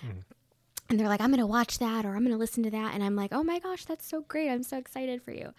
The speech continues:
Speaker 2: And then I get other people who just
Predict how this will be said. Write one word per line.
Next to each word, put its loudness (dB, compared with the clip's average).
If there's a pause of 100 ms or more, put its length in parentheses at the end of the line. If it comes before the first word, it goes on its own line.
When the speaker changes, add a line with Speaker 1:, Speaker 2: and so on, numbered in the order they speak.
(440)
Speaker 2:
And 4
then 6
I 6
get 4
other -2
people -10 (120)
who 0 (640)
just 2